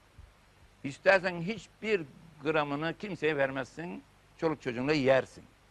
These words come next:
Hiçbir mahsuru yok. Hiçbir mahsuru yok. Kurban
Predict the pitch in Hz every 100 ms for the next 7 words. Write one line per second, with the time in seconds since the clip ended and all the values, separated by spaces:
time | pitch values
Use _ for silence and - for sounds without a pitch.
0 | _ - - 214 - - 180 143 120 123
1 | 107 87 - _ _ _ _ _ _ -
2 | 107 - 117 101 - 107 98 - _ _
3 | - _ _ _ _ _ - 123 113 147